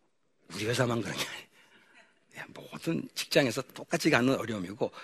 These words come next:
그래서 예수님이 그런 고통을 당한 걸 생각하면서 그 문제를 좀, 어, 극복할 수 있었으면 좋겠다는 거죠. 마지막으로 아까 그 인간관계 하면서 얼-, 얼핏 얘기를 했는데, 사실 그렇게 좋은 인간관계를 갖는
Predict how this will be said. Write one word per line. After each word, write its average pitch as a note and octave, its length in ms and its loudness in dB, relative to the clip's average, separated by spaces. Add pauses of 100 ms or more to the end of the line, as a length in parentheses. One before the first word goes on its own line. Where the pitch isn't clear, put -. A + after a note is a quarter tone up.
(120)
그래서 G#2+ 240 -2 (360)
예수님이 F3 540 4
그런 C#3+ 300 4
고통을 B2+ 440 0
당한 G2 260 -2
걸 G2 100 0
생각하면서 G#2+ 840 -2 (520)
그 - 100 -6
문제를 A2+ 400 4
좀, B2 300 2 (300)
어, - 240 -8
극복할 A2 420 2
수 - 120 0
있었으면 G2 540 -2
좋겠다는 F2 540 -6
거죠. - 320 -6 (1700)
마지막으로 C3+ 760 8 (400)
아까 - 240 8
그 C#3+ 100 8
인간관계 C3+ 580 8
하면서 A#2+ 280 2
얼-, A#2+ 240 0 (100)
얼핏 B2+ 280 -4
얘기를 A#2 360 0
했는데, A#2 580 -2 (300)
사실 C#3 240 2
그렇게 C#3+ 380 10
좋은 - 320 4
인간관계를 B2 680 6
갖는 B2 420 0